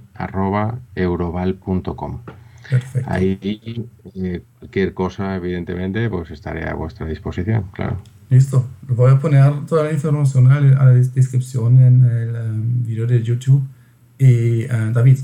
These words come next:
Speaker 2: muchísimas gracias. Eh, gracias por tu, eh, por su tiempo y, eh, me ale-, ale-, alegraron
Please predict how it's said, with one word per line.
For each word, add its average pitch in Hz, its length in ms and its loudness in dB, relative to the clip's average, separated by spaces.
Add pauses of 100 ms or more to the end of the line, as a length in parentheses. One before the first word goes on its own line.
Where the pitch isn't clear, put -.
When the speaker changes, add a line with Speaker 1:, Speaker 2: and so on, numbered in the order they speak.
Speaker 2:
muchísimas 139 500 2
gracias. 127 800 0
Eh, 127 220 4
gracias 131 260 2
por 135 280 2
tu, 135 280 4
eh, 131 140 4
por 131 120 0
su 127 160 2
tiempo 135 580 0
y, 123 560 2
eh, 117 220 -2
me 113 120 -4
ale-, 110 160 -8
ale-, 120 460 0
alegraron 120 580 0